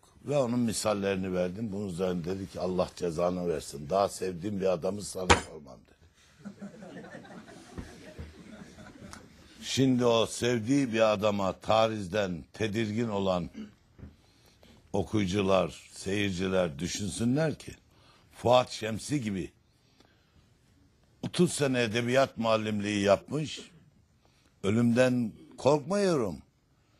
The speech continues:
bu gazeller okumaktan mahrum kalacağım diye üzülüyorum." diyen bir adam bile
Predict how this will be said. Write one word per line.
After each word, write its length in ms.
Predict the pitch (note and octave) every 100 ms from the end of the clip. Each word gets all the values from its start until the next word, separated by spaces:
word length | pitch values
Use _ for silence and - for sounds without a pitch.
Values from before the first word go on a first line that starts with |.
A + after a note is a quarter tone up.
| _ _ -
bu 140 | A2+
gazeller 520 | A2+ A2+ C3+ C3 C#3
okumaktan 600 | C#3+ B2 B2 C3+ - C3
mahrum 400 | A2+ A2+ A2 E3
kalacağım 580 | B2 C3+ C3 A#2+ B2 A#2
diye 100 | A#2
üzülüyorum." 680 | A#2 G2+ A#2 A2+ A2 G#2+ F2
diyen 300 | G#2+ A2 G2+
bir 140 | G#2+
adam 320 | G2+ G#2+ G#2+
bile 340 | G#2 B2 E3+